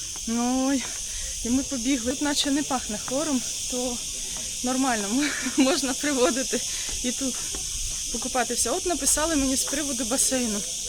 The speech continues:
е, що навіщо, навіщо ви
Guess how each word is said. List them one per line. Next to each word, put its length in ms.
е, 220
що 500
навіщо, 600
навіщо 500
ви 220